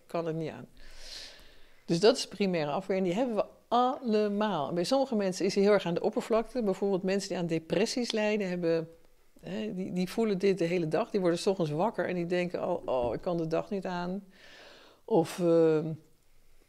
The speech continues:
"Ik ga er ook nooit iets van maken. Weet je, wat, wat, wat wordt er nou ooit van mijn leven? Wat komt er ooit van mijn leven terecht?" Of, eh, ja, "Hoe moet ik in godsnaam die baan vandaag weer trekken?" Nou,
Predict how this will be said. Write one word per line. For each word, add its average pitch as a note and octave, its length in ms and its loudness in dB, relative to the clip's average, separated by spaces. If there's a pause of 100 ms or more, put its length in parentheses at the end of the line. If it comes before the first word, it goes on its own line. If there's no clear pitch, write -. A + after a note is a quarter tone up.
(500)
"Ik E3 160 0
ga D#3+ 200 0
er D#3 80 0
ook D#3 120 4
nooit D#3+ 360 0
iets D#3+ 140 -6
van D#3+ 140 -6
maken. D3 440 -6 (160)
Weet D#3 200 -4
je, D#3+ 80 -2
wat, E3+ 200 0
wat, E3 320 0
wat F3 240 2
wordt E3+ 340 2
er F3 60 0
nou E3+ 180 -2
ooit F3 260 4
van F3 160 -4
mijn E3+ 240 -4
leven? E3 420 -2
Wat E3+ 140 -4
komt F#3 220 -2
er E3 60 -4
ooit E3 180 0
van D#3+ 120 -6
mijn D#3 160 -4
leven D#3 300 -2
terecht?" D3+ 480 -6
Of, C3+ 340 -10
eh, - 80 -4 (420)
ja, - 320 -8
"Hoe F3 100 -4
moet E3+ 280 -2
ik E3 140 -6
in D#3+ 200 -4
godsnaam E3+ 640 -4
die E3+ 140 0
baan E3 320 -2
vandaag E3 480 -6
weer D3+ 200 -4
trekken?" D#3+ 400 -4
Nou, - 120 -14